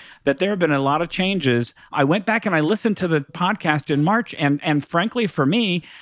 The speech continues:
I'm gonna go out on a limb here and say the more things change, the more they stay the same. I didn't, the things I wanna talk about today don't tremendously differ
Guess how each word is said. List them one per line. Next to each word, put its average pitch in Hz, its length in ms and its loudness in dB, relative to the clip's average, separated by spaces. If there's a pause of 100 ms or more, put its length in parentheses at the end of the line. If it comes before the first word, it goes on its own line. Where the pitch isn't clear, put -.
(220)
I'm 160 160 2
gonna 202 200 0
go 139 240 0
out 180 100 -2
on 160 100 -2
a 139 60 2
limb 175 220 0
here 156 200 2
and 131 220 0
say 151 180 0
the 143 140 0
more 143 200 2
things 156 300 -2
change, 165 400 0
the 143 100 2
more 147 200 2
they 160 120 0
stay 156 280 -2
the 151 100 -4
same. 185 400 -2
I 151 160 0
didn't, 202 340 -2
the 135 120 -2
things 202 280 0
I 175 140 2
wanna 185 220 0
talk 180 260 0
about 151 300 0
today 165 320 0
don't 135 720 -2
tremendously 160 1040 2
differ 117 500 0